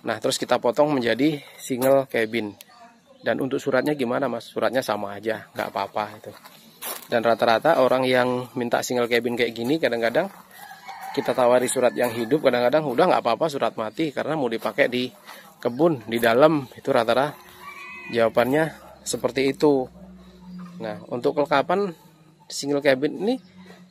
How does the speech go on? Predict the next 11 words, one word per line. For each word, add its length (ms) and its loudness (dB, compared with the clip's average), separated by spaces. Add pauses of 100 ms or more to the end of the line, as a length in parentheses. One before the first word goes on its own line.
dari 320 4
luar, 400 0 (640)
ya, 400 0
teman-teman, 480 -2
bareng-bareng 560 -2
kita 160 0
lihat 240 -6
ya, 160 -6
kondisinya 480 -8
seperti 480 -8
ini. 320 -2